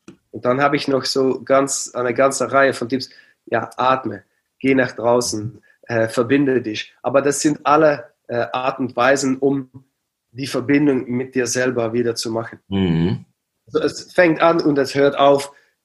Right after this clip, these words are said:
Speaker 1: mit dich.
Speaker 2: Mhm.
Speaker 1: Also mit mich, in meinem Fall.
Speaker 2: Mhm.
Speaker 1: Weil
Speaker 2: Mhm.
Speaker 1: wir sind ja sterblich.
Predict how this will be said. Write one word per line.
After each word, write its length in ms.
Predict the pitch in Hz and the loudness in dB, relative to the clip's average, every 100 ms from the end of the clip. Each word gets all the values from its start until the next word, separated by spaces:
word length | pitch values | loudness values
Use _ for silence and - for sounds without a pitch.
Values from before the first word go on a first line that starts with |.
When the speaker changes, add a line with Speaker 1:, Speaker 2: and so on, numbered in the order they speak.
| - | -4
Speaker 1:
mit 320 | 131 139 - _ _ _ | -2 -2 -6 _ _ _
dich. 460 | 127 120 - - _ _ _ - | -2 0 -2 -8 _ _ _ -6
Speaker 2:
Mhm. 180 | 120 113 | -2 0
Speaker 1:
Also 200 | 90 117 | 0 0
mit 260 | 113 117 | -2 -4
mich, 360 | 117 123 - - 110 | -2 -2 -4 -8 -8
in 80 | |
meinem 200 | 110 123 | -2 -2
Fall. 220 | 120 - 101 | -2 -8 -10
Speaker 2:
Mhm. 220 | 117 147 _ _ _ _ _ _ _ _ - | -12 -16 _ _ _ _ _ _ _ _ 0
Speaker 1:
Weil 180 | 131 131 - - | 2 2 -4 -16
Speaker 2:
Mhm. 240 | 95 131 | -12 -4
Speaker 1:
wir 120 | 139 | 0
sind 240 | 127 180 180 | 0 0 0
ja 120 | 127 | 0
sterblich. 720 | - 143 156 151 107 - - | 0 2 2 0 -8 -12 -18